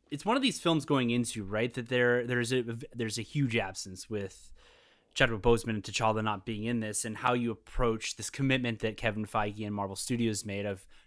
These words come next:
not recasting this individual, not pulling T'Challa back into the story in some capacity or some facet.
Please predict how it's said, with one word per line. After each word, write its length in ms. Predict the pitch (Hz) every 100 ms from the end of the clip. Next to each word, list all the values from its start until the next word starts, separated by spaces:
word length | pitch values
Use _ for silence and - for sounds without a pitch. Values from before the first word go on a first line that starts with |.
| -
not 160 | 120 107
recasting 600 | 104 - 104 - - 104
this 160 | 98
individual, 500 | 104 101 101 95 101
not 300 | 101 104 101 - - - -
pulling 680 | 156 147 127 120 117 117 110 -
T'Challa 420 | - - 113 113 107
back 260 | 107 107
into 120 | 117
the 60 | 98
story 240 | - 110 104
in 60 |
some 260 | - 101 95 -
capacity 420 | - 110 101 110
or 40 |
some 180 | 104 101
facet. 500 | 95 110 107 - 101